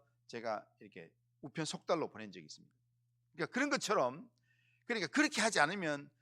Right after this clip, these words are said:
이렇게 누군가가 위조를 할 수 있기 때문에 그렇게 하지 못하게끔 하기 위한 그런 내용으로 지금 했는데, 그게 일반화돼 있는데, 지금 일반화돼 있는 거기에 일부러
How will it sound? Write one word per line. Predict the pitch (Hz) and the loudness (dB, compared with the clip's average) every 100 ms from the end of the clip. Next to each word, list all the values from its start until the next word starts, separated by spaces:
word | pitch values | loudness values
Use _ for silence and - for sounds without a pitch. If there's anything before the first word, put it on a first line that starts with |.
| _ _ - | _ _ -16
이렇게 | 101 98 95 _ _ - | -14 -14 -18 _ _ -6
누군가가 | 208 277 254 147 127 - - _ _ | -4 0 4 4 4 0 -12 _ _
위조를 | 147 220 311 302 220 | -2 2 4 6 6
할 | 214 | 4
수 | 185 | 0
있기 | 139 | -4
때문에 | - 110 104 127 110 82 - _ - | -8 -10 -8 -6 -6 -8 -16 _ -4
그렇게 | 247 - | -4 -2
하지 | 208 170 | -4 -2
못하게끔 | 180 262 247 196 143 | 0 2 2 0 -4
하기 | 131 120 | -6 -6
위한 | 104 90 76 _ _ _ _ | -8 -8 -12 _ _ _ _
그런 | 247 311 | -2 2
내용으로 | 262 160 139 120 131 87 - _ | 4 2 2 2 2 0 -10 _
지금 | - 147 147 | -4 -2 -2
했는데, | 131 240 262 202 135 107 - - - | -2 2 2 4 2 0 -6 -20 -14
그게 | - 170 330 302 | -6 -2 2 2
일반화돼 | 277 294 294 269 220 | 2 6 8 8 8
있는데, | 180 180 185 139 131 87 _ _ - | 4 2 0 2 0 -4 _ _ -8
지금 | - 175 175 160 - _ _ _ _ - | -4 -2 -2 -4 -14 _ _ _ _ -6
일반화돼 | 381 311 285 269 226 | 4 8 10 10 6
있는 | 208 | 4
거기에 | 202 208 160 147 | 0 0 0 -2
일부러 | 117 127 208 294 208 185 | -4 -4 0 6 6 4